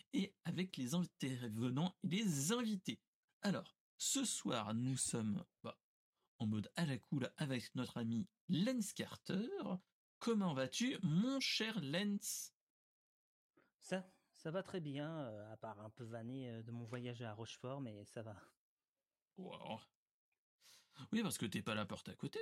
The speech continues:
Speaker 1: donc, euh, ouais, c'est, c'est une petite trotte pour
Speaker 2: Ouais.
Speaker 1: toi.
Speaker 2: Oui, euh, c'était pour, euh, aller voir, euh, un de mes frangins, euh, là-bas et
Speaker 1: Ok,
Speaker 2: fêter son
Speaker 1: ok.
Speaker 2: anniversaire aussi.
Speaker 1: Bon, bah,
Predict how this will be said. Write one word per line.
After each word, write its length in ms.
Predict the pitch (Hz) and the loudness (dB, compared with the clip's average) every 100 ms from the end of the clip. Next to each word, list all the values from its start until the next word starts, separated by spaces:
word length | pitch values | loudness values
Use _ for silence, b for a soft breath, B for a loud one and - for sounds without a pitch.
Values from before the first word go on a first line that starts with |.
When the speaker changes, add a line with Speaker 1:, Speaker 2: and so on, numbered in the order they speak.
| 415 | 0
Speaker 1:
donc, 220 | 180 - | 0 0
euh, 120 | - | 0
ouais, 220 | 123 226 | 0 -2
c'est, 760 | 294 - 113 107 104 101 107 107 - _ _ - | -2 -2 0 0 0 0 -2 -6 -10 _ _ -10
c'est 140 | - | -4
une 60 | 107 | -2
petite 220 | - - | -4 -12
trotte 220 | - 466 - | -10 -10 -8
pour 100 | - | -4
Speaker 2:
Ouais. 60 | |
Speaker 1:
toi. 260 | - 220 226 _ _ _ _ _ _ _ _ _ _ B B B B _ | 0 0 -2 _ _ _ _ _ _ _ _ _ _ B B B B _
Speaker 2:
Oui, 240 | 143 170 | -4 -2
euh, 200 | 147 131 131 | -4 -6 -8
c'était 260 | 120 135 | -10 -10
pour, 260 | - 123 131 | -8 -8 -6
euh, 220 | 127 131 | -6 -8
aller 160 | 131 127 | -8 -8
voir, 240 | 135 127 | -8 -6
euh, 540 | 131 127 127 127 131 147 | -6 -6 -6 -6 -8 -8
un 100 | - | -8
de 80 | 131 | -4
mes 100 | 135 | -4
frangins, 540 | 131 147 131 143 143 127 | -6 -8 -4 -4 -4 -4
euh, 260 | 117 117 | -6 -6
là-bas 380 | 117 117 127 127 b b b _ _ _ _ _ _ - | -6 -4 -4 -6 b b b _ _ _ _ _ _ -16
et 180 | 107 107 | -8 -2
Speaker 1:
Ok, 160 | - - | -2 0
Speaker 2:
fêter 240 | 151 143 | 0 0
son 140 | 135 | -2
Speaker 1:
ok. 60 | 120 | -2
Speaker 2:
anniversaire 440 | 117 117 240 123 | -2 -4 -4 -6
aussi. 260 | 113 - 117 _ _ - _ _ _ _ _ _ _ _ _ _ _ | -6 -10 -12 _ _ -20 _ _ _ _ _ _ _ _ _ _ _
Speaker 1:
Bon, 100 | 190 | -10
bah, 140 | 202 | -10